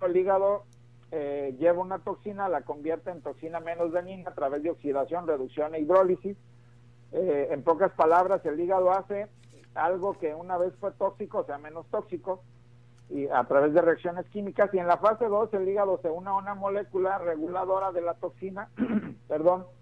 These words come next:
lo que hace que me-, sea menos tóxico, ¿verdad? Y obviamente de esta manera nos vamos haciendo limpios. Entonces,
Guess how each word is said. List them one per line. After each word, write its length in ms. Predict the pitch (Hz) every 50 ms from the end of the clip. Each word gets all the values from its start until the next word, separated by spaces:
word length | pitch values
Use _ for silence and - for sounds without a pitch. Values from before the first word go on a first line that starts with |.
| - - - - - - - -
lo 280 | 160 165 165 160 156
que 120 | - 170 156
hace 300 | 160 180 175 - 196 -
que 300 | - 170 156 151 - -
me-, 380 | 151 147 139 143 147 151 170 170 180 147 117 -
sea 160 | 160 151 156 156
menos 300 | 147 147 147 151 147 - -
tóxico, 480 | 170 220 214 - - - - - 135 127
¿verdad? 320 | 131 - - 147 175 - - - - - - - - - - - - - -
Y 220 | 160 165 180 180 -
obviamente 680 | 180 180 202 214 214 208 202 202 196 175 - 202 190
de 100 | 175 190
esta 220 | 202 202 - 208
manera 400 | 185 170 160 - - 175 180 185
nos 180 | 175 160 147 135
vamos 300 | 139 151 160 165 170 156
haciendo 400 | 160 131 123 139 135 139 139 147
limpios. 380 | 151 156 156 - - 208 190 - - - - - - - - - - - - - - -
Entonces, 500 | - 147 139 160 185 208 208 208 208 190